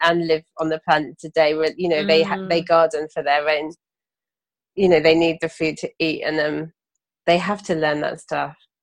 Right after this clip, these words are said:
Speaker 1: So it's a
Speaker 2: Yeah.
Speaker 1: real privilege to, to, to be able to access food that other people have grown and made, and so that that beco-, can become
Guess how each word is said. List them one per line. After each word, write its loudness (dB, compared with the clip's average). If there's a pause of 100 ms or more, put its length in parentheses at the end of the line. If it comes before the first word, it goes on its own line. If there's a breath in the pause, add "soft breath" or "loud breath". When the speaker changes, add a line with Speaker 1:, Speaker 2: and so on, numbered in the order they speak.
(320)
Speaker 1:
So 0
it's 0
a 2
Speaker 2:
Yeah. 0
Speaker 1:
real 4
privilege -2
to, 2 (100)
to, -6
to -10
be 0
able 0
to -8
access -4
food -4
that -10
other 0
people -8
have -8
grown -2
and -10
made, -6
and -14
so -2
that -8
that 2
beco-, -16 (120)
can -4
become -4